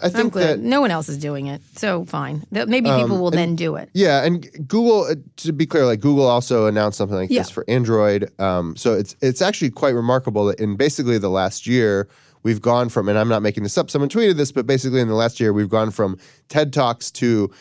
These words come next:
Speaker 1: the two top platforms in the world now have
Speaker 2: They
Speaker 1: s-,
Speaker 2: have to.
Speaker 1: specific tools to limit the time you've spent
Speaker 2: Yeah.
Speaker 1: on in
Speaker 2: I mean, they're
Speaker 1: apps.
Speaker 2: the only ones that count in this. And, you know,
Speaker 1: Correct.
Speaker 2: they should even, even more so ba-,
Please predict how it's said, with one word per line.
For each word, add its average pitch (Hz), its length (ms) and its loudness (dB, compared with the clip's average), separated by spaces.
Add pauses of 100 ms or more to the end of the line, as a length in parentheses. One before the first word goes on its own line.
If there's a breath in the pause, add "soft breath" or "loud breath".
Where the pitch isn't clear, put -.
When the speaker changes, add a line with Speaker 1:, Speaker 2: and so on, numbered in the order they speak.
(400 soft breath)
Speaker 1:
the 156 140 0
two 185 240 0
top 143 300 -2
platforms 120 480 -2
in 110 60 -2
the 101 60 -2
world 101 240 2
now 117 240 0
have 117 200 2
Speaker 2:
They 311 60 2
Speaker 1:
s-, 285 40 0
Speaker 2:
have 349 200 -4
to. - 180 -8 (160)
Speaker 1:
specific 143 600 -2
tools 127 380 2
to 117 80 -4
limit 113 300 0
the 104 60 -8
time 98 300 -4
you've 90 140 -4
spent 92 380 -4
Speaker 2:
Yeah. 285 160 0
Speaker 1:
on 95 80 -4
in 95 180 -4
Speaker 2:
I - 20 0
mean, 247 140 2
they're 233 80 0
Speaker 1:
apps. 220 60 0
Speaker 2:
the 202 100 0
only 185 160 -2
ones 156 140 -6
that - 80 -20
count - 340 -8
in 175 120 -6
this. - 200 -10
And, 226 140 0
you 240 80 2
know, 196 200 -2
Speaker 1:
Correct. 113 280 0
Speaker 2:
they 277 100 2
should 262 160 -4
even, 233 420 0
even 214 200 0
more 190 160 0
so 180 140 -4
ba-, 185 320 -4